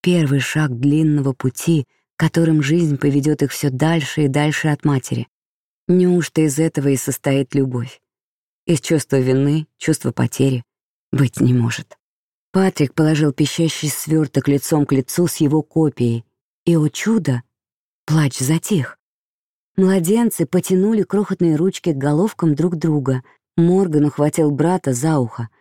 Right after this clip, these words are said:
Всё было спокойно. Сверху они выглядели как мираж, игра воображения. Лорен прислушалась к своим ощущениям, но, увы, волна любви, похоже, задерживалась. Ровно в девять грозная медсестра проскрипела подошвами обратно в палату,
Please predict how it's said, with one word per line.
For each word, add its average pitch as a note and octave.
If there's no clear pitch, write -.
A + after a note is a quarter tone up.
Всё G3
было F#3
спокойно. D#3+
Сверху G3+
они E3+
выглядели E3
как -
мираж, F3+
игра F3+
воображения. E3+
Лорен D#3+
прислушалась C#3+
к -
своим C3
ощущениям, B2+
но, B2
увы, C3
волна D3+
любви, C#3
похоже, D3+
задерживалась. B2
Ровно D#3+
в B2+
девять D3+
грозная C#3+
медсестра C3+
проскрипела D#3+
подошвами C3+
обратно C3+
в -
палату, E3+